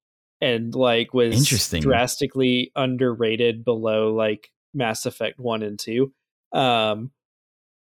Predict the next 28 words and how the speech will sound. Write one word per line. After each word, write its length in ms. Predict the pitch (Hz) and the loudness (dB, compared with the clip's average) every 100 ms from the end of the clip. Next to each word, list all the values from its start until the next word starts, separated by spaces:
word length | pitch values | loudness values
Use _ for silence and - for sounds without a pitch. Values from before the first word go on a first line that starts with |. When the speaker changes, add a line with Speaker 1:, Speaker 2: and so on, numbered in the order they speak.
| _ - | _ -4
Speaker 1:
and 220 | 127 117 | -2 -2
I 240 | 143 165 | 0 0
think 360 | 156 131 110 - | 2 -2 -2 -4
it 200 | 139 117 | -2 -2
is 160 | 107 | -2
a 60 | 104 | -6
fantastic 680 | - 104 107 113 113 110 104 | -8 -6 -2 -2 -2 -6 -6
game. 480 | 104 101 101 101 - _ - | -6 -6 -8 -12 -18 _ -14
The, 540 | 135 127 117 110 110 - _ | 0 2 2 0 -2 -6 _
the 140 | 147 131 | -2 -2
fact 420 | - 120 117 - | 0 0 0 -2
that 240 | 117 - | -4 -2
you 180 | 120 117 | -4 -4
still 400 | - - 127 117 | -4 -2 2 2
have 440 | 107 117 117 110 - | 0 0 -2 -4 -6
the 420 | 123 117 113 110 - _ _ _ | -4 -2 -2 -6 -12 _ _ _
free 380 | - 135 123 117 | -8 -2 0 2
will 380 | 110 113 117 113 | 0 0 0 0
and 120 | 110 | -4
agency 540 | 107 113 120 117 123 | -4 -4 -4 -4 -4
to 100 | 113 | -2
choose 580 | 107 - 117 113 113 - | -4 -2 -2 -2 -4 -6
right 240 | 117 113 | -4 0
up 140 | 117 - | 0 -2
until 300 | 120 123 113 | -4 -4 -4
the 180 | 110 113 | -2 0
end, 360 | 117 139 143 - _ _ _ _ - | 0 0 -4 -10 _ _ _ _ -2
um, 480 | 143 123 113 113 | 0 2 0 -2